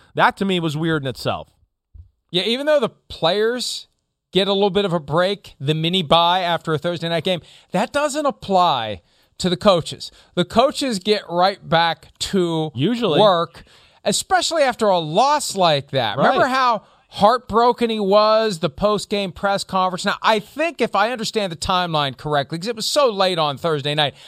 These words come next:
Speaker 2: I think this happened Friday night, but he said, "We went to the restaurant, we stayed behind in Ohio to see the grandkids." Well, if you would have focused on the grandkids,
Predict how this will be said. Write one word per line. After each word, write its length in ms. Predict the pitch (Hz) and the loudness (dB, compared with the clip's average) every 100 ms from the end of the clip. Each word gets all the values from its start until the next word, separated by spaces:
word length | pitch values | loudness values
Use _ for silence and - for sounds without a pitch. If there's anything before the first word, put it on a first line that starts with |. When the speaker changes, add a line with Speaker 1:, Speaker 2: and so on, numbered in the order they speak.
| - | -6
Speaker 2:
I 80 | 214 | -4
think 180 | 302 | -4
this 160 | 226 - | -6 -2
happened 340 | 190 180 131 | -2 -2 -6
Friday 480 | - - 147 170 190 | -8 -2 0 0 -2
night, 360 | 185 190 214 - _ _ - - - | -2 -2 -2 -8 _ _ -20 -8 -2
but 100 | 196 | 0
he 100 | 196 | 0
said, 340 | - 233 202 | 0 0 0
"We 160 | 180 180 | -2 0
went 180 | 202 214 | -2 -2
to 60 | |
the 80 | 214 | 0
restaurant, 480 | 196 196 - 190 190 | 2 0 0 0 0
we 100 | 185 | -2
stayed 520 | - - 247 285 220 | -4 0 0 2 0
behind 360 | 226 208 233 208 | 0 0 0 0
in 60 | |
Ohio 400 | 190 175 190 180 | 0 2 0 0
to 160 | 151 123 - | -2 -6 -10
see 200 | - 180 | -6 -4
the 80 | 151 | -2
grandkids." 560 | 202 180 131 151 139 | -2 -2 -2 -4 -2
Well, 140 | 165 156 | -4 -2
if 100 | 165 | -2
you 80 | |
would 80 | 180 | -2
have 80 | 170 | -2
focused 280 | 175 139 147 | -2 -4 -6
on 80 | 135 | -6
the 80 | |
grandkids, 680 | 135 170 160 - 131 110 - | -4 -4 -4 -4 -4 -6 -12